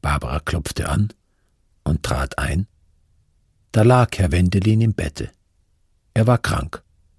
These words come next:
Barbara brachte ihm ein warmes Glas Milch, und in seine goldbraunen Augen kam ein warmer, sonniger Glanz. Mit der Zeit entwickelte sich zwischen beiden eine Art Vertraulichkeit.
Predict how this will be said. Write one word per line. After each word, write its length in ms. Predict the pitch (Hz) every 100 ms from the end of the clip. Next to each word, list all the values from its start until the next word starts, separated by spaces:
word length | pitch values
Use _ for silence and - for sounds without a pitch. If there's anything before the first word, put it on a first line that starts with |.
| _ _ _ _ _ -
Barbara 420 | 101 101 98 95
brachte 360 | 98 95 -
ihm 100 | 98
ein 140 | 92 90
warmes 320 | 90 90 90
Glas 300 | - 78 -
Milch, 460 | 87 113 147 - _ _ _ _ _ _ _ _ _
und 160 | - 98
in 80 | 98
seine 240 | 98 87
goldbraunen 680 | 87 101 - - 95 95 92
Augen 400 | 95 87 90 95
kam 260 | - 87 92
ein 160 | 87
warmer, 460 | - 76 80 82 98
sonniger 420 | - 85 92 95
Glanz. 500 | - 76 76 - - _ _ _ _ _ _ _ _ _ _ _ _ _ _ _
Mit 140 | -
der 100 | 101
Zeit 280 | - 104 123
entwickelte 480 | 101 120 - 117 110
sich 200 | - -
zwischen 320 | - 95 90
beiden 380 | 87 87 98 110
eine 200 | 101 92
Art 260 | 98 98
Vertraulichkeit. 880 | - 110 - 117 87 - - 52 -